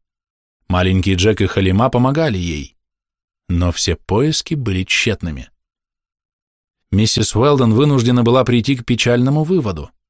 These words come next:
Должно быть, кузена Бенедикта увели из фактории по приказу работорговца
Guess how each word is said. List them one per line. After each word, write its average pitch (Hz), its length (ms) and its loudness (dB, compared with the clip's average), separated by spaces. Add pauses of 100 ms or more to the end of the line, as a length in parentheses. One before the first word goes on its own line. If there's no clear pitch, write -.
(480)
Должно 123 520 0
быть, 165 180 2
кузена 139 400 2
Бенедикта 131 540 2
увели 131 320 4
из 131 100 0
фактории 147 480 0
по 131 140 0
приказу 123 420 2
работорговца 117 720 0